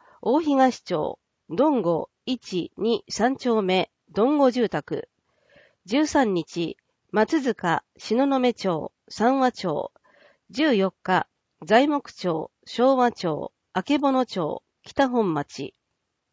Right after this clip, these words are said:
泌尿汲み取り収集をご利用の皆さんへ。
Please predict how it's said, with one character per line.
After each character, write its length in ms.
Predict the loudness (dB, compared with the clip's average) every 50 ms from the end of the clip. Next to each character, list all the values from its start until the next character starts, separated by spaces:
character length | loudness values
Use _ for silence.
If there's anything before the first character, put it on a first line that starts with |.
| _ _ _ _ _ _ _ _ _
泌 200 | -8 -4 -2 2 2
尿 160 | 4 2 2
汲 120 | 2 2 0
み 100 | 2 2
取 160 | 0 0 -2
り 60 | -2
収 200 | -2 -2 -2 -2
集 220 | 0 0 0 0
を 160 | 0 0 -2 -2
ご 140 | 0 -2
利 120 | 0 0 2
用 160 | 2 2 4
の 120 | 4 2
皆 220 | 2 2 2 0 0
さ 140 | -2 -2 -4
ん 140 | -4 -4
へ。 200 | -4 -6 -6 -8